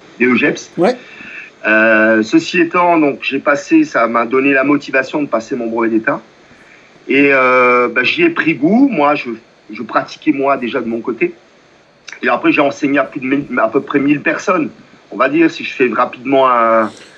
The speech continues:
Speaker 2: C'est
Speaker 1: un,
Speaker 2: pas mal,
Speaker 1: un
Speaker 2: mille personnes.
Speaker 1: diagnostic sur une, une dizaine d'années, à peu près.
Speaker 2: C'est pas mal, mille
Speaker 1: Voilà.
Speaker 2: personnes.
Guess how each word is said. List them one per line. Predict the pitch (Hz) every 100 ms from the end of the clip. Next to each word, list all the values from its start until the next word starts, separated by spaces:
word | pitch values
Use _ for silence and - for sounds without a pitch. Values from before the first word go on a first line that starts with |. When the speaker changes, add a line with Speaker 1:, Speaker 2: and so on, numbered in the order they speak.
| - - - -
Speaker 2:
C'est | 208
Speaker 1:
un, | -
Speaker 2:
pas | 277
mal, | 277 269
Speaker 1:
un |
Speaker 2:
mille | 240
personnes. | - 202 - 180 147
Speaker 1:
diagnostic | 175 175 - -
sur | 131
une, | 127 123
une | 120
dizaine | 123 143 143
d'années, | 151 160 -
à | 110
peu | 143
près. | 143 143 - _ - - - -
Speaker 2:
C'est | - 202
pas | 233
mal, | 233 226
mille | 190
Speaker 1:
Voilà. | 185
Speaker 2:
personnes. | 175 170 165